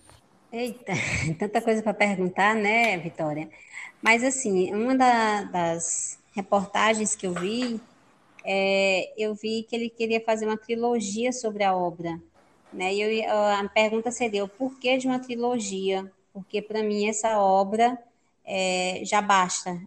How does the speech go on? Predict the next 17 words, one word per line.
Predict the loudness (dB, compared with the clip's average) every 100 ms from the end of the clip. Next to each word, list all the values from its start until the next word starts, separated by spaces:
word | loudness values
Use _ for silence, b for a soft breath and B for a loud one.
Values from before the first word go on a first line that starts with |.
| -10
É | -4
uma | 0 2 2
obra | 2 0 -2 -4
que | -2 -2
eu |
achei | -2 -2 -4
ela | -2
muito | -2 -2 -4
densa, | 0 0 0 -6
completa, | -8 -8 -6 0 0 0 -6 -8 -8 _ b b b b b _
que | 0
não | 0
precisaria, | 0 -2 -2 2 2 2 0 0 2 0 -2 _
né, | -12 -8 -8
de | -6
outras | -4 -4 -4 -2
obras. | 0 0 0 -4 -6 -6